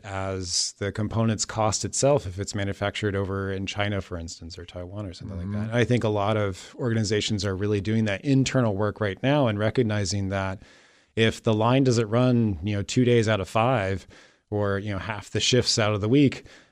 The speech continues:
Speaker 1: then that leads into their costs and it's not, not a benefit to them. So, uh, a, a conversation that I was having just a month or two ago with a senior leadership who's in consumer products,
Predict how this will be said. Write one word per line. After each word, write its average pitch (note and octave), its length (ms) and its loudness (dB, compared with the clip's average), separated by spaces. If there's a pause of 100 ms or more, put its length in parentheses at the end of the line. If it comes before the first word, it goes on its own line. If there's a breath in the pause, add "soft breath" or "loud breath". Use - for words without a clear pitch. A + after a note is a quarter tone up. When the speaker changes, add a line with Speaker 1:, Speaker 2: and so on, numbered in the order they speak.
(120)
Speaker 1:
then A#2 300 4
that A#2+ 220 2
leads A#2+ 240 2
into G#2+ 180 2
their G#2+ 140 2
costs A#2+ 400 -2
and G#2+ 100 2
it's G#2 180 -2
not, A2 380 0 (160)
not A2+ 220 4
a G#2 40 0
benefit A2+ 380 2
to F#2 80 -8
them. D#2+ 240 -10
So, G2 440 -2 (120)
uh, G2 400 -4 (160)
a, G2+ 200 -10 (280)
a F#2 220 -4
conversation A2 500 0
that G#2+ 60 0
I - 20 0
was F#2+ 140 -2
having G#2+ 200 0
just G2 360 -4
a G#2+ 100 -4
month A2 180 2
or B2+ 60 4
two A2 220 0
ago G2 260 0
with F#2+ 460 -6
a G2 100 -4
senior A2 320 2
leadership G2 460 -4
who's G2+ 240 -6
in G2 340 -4
consumer G#2+ 380 -2
products, A2 500 0